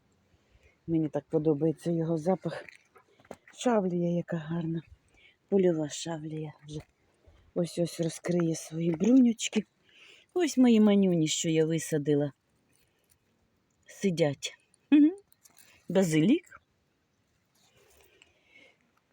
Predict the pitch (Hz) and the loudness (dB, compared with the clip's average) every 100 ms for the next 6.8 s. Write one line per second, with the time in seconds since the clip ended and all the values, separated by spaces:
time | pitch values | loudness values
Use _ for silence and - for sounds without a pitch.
0 | - 247 226 202 226 233 254 214 214 180 | -12 -10 -8 -6 -2 0 0 2 2 2
1 | 160 180 170 156 - - - 190 190 185 | 2 0 0 -2 -8 -12 -4 0 2 4
2 | 160 156 165 - 175 147 - _ _ _ | 4 2 -4 -4 -4 -4 -10 _ _ _
3 | 160 - 175 160 175 165 156 160 156 156 | -20 -6 -6 0 0 0 -2 -4 -2 -2
4 | - _ _ _ _ _ _ 170 180 175 | -6 _ _ _ _ _ _ -4 0 0
5 | - 170 165 - 170 151 147 165 - 165 | 2 2 2 0 -4 -4 -8 -12 -6 -6
6 | - 156 160 165 156 170 160 165 | -6 -16 -8 -8 -6 -6 -2 -4